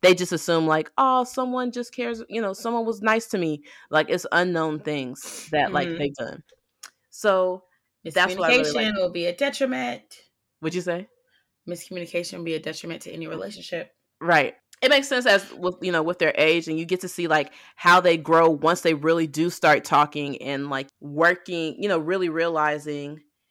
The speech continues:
Speaker 1: that they don't actually dislike each other. Again, it's, like, miscommunication or taking one thing as something when it wasn't that. So, um, yeah. Uh, other things about Eno I love, uh, she just is real, you know,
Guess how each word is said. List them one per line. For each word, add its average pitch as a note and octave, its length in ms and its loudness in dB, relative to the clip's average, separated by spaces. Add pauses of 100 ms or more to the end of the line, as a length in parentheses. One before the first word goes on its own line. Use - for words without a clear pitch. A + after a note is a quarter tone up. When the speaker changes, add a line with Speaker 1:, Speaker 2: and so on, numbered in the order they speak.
(220)
Speaker 1:
that D3 420 2 (100)
they F3+ 100 2
don't G3+ 220 2
actually A3 360 0
dislike D#3+ 420 -2
each D3 160 -8
other. C#3+ 220 0
Again, D3 580 -6 (160)
it's, C#3+ 200 -6
like, C3+ 340 -4 (360)
miscommunication C#3 1080 -6
or C#3+ 340 -4 (360)
taking E3+ 360 0
one D3+ 200 0
thing D3 280 -2
as C#3 140 -4
something C#3 380 -4
when C3+ 140 -4
it A#2+ 100 -8
wasn't C3 360 -6
that. - 240 -4 (420)
So, A3 480 -4
um, A3 480 -10 (480)
yeah. F3 500 -4 (540)
Uh, E3 300 0
other A3 200 -2
things A3 260 -8
about G#3+ 300 -4
Eno G3+ 220 -6
I G3 160 -4
love, G3 520 -6 (120)
uh, F3 280 -8
she A3 200 -16
just C4+ 200 -12
is B3 160 -14
real, A3+ 220 -8
you C4+ 100 -8
know, A#3+ 300 -8